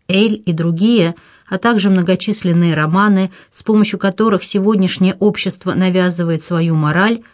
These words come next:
будут испытывать, очевидно, такое же чувство, что и я, просматривая Брижит. Примечание автора,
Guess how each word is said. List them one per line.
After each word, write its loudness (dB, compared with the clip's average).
будут 2
испытывать, -2
очевидно, 0
такое 2
же -2
чувство, -2
что -4
и 0
я, 2
просматривая -2
Брижит. -2
Примечание -2
автора, -2